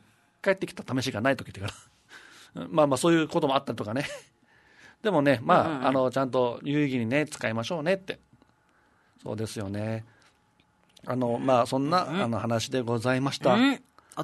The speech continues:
Speaker 2: お、お正月ね。
Speaker 1: うん。
Speaker 2: もう、ほら、仕事始めもね、してますからね。
Speaker 1: うん。
Speaker 2: 六日でしょ、
Speaker 1: そうですね。
Speaker 2: 今日。
Speaker 1: うんうん。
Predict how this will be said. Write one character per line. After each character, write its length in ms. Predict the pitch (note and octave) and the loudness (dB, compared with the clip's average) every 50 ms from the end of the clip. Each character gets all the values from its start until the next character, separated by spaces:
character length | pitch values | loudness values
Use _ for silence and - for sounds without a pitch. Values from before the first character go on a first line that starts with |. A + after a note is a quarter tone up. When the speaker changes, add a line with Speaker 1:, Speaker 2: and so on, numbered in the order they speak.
| - - - _ _ | -10 -10 -20 _ _
Speaker 2:
お、 40 | - | -8
お 20 | |
正 140 | - - C#3 | -6 -6 -6
月 240 | C3 C#3 C3+ - C#3 | -8 -10 -10 -4 2
ね。 300 | F#3+ A#3 C4+ C#4+ - - F#3 | 2 4 4 2 -2 -6 -6
Speaker 1:
う 60 | D3 | -4
ん。 240 | C3+ C#3+ B2 G2 - - | -2 -2 -2 -4 -6 -4
Speaker 2:
も 440 | A#3 C#4 D4+ D#4 D4 C#4 B3+ A3+ G3 | 0 4 6 8 8 8 6 4 2
う、 100 | F3 E3 | 0 0
ほ 120 | F3 G3+ | 0 0
ら、 100 | F#3 E3 | 0 0
仕 100 | - - | 0 0
事 220 | F3+ G3 G#3 G3+ G#3 | 0 -2 0 0 -2
始 200 | G3+ A#3 G#3 G3+ | -2 -2 -4 -2
め 240 | E3+ D3 C#3 C3 B2 | -4 -4 -4 -4 -6
も 140 | B2+ B2+ | -6 -6
ね、 220 | C3 D#3+ F3 D#3+ - | -2 0 0 0 0
し 80 | D#3+ | 0
て 80 | D3 C3 | 0 2
ま 120 | A#2 A2 | 2 2
す 80 | G#2+ G#2 | 0 0
か 120 | G2 - | -4 -4
ら 80 | - B2+ | -6 -4
ね。 120 | C#3 D#3 | -4 -4
Speaker 1:
う 40 | D3 | -4
ん。 20 | D#3 | -2
Speaker 2:
六 160 | F#3 F#3+ - | -2 0 0
日 80 | - | 0
で 60 | - A#3+ | 2 2
し 100 | A2+ - | 2 2
ょ、 40 | C4 | 2
Speaker 1:
そ 60 | C#3+ | 2
う 20 | C#3+ | 0
で 40 | - | 0
す 40 | |
ね。 40 | - | 0
Speaker 2:
今 40 | C#3+ | 0
日。 40 | B2+ | -2
Speaker 1:
う 40 | A#2+ | -2
ん 80 | A2 | -2
う 80 | A2 A2+ | -2 -2
ん。 140 | G#2+ F#2 | -4 -4